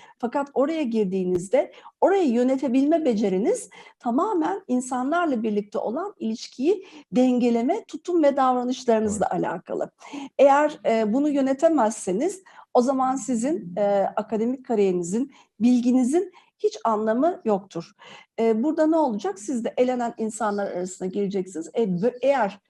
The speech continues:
Speaker 1: böyle bir durumu yaşarsanız, yaşadığınızda da,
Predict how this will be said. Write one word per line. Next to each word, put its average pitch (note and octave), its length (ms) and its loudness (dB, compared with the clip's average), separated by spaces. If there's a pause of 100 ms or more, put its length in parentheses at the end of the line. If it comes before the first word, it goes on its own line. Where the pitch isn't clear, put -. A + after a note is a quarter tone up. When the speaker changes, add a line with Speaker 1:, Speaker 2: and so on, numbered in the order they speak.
(340)
Speaker 1:
böyle D#4+ 260 4
bir G#3+ 120 -2
durumu A3 220 0
yaşarsanız, G3+ 880 -2
yaşadığınızda G3 800 0
da, F#4+ 180 4